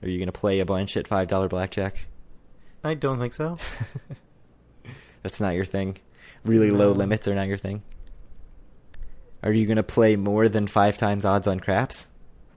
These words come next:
Speaker 2: Yeah, five dollar craps I could probably play. I'll probably play more than five times.
Speaker 1: Yeah, it'll be interesting to see if they have, I mean, uh, if the five dollar table at Wild Wild West is hundred times now, that thing's gonna be crazy packed.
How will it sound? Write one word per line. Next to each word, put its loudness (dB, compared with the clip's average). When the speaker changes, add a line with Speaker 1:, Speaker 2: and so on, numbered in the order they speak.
Speaker 2:
Yeah, 2
five 6
dollar 8
craps 2
I 2
could -4
probably -4
play. -12
I'll -4
probably -4
play -10
more -12
than -14
five -14
times. -16
Speaker 1:
Yeah, 2
it'll 6
be 6
interesting -2
to -2
see 0
if -4
they 2
have, -2
I 0
mean, 2
uh, 2
if 8
the 0
five 8
dollar 6
table 4
at 2
Wild 4
Wild 2
West 0
is 0
hundred -2
times 0
now, -4
that 6
thing's 0
gonna -2
be -4
crazy -2
packed. -10